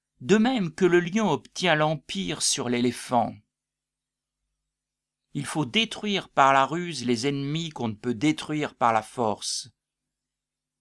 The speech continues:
comme Bhima, sous la forme d'une femme,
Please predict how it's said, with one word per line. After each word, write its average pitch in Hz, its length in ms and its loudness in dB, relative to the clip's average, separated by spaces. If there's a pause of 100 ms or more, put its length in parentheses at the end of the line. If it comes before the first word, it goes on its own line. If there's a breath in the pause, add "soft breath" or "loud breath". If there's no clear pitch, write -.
(140)
comme 127 280 0
Bhima, 139 500 -4 (580)
sous - 220 -8
la 139 120 2
forme 127 480 0
d'une 113 200 -6
femme, 135 580 0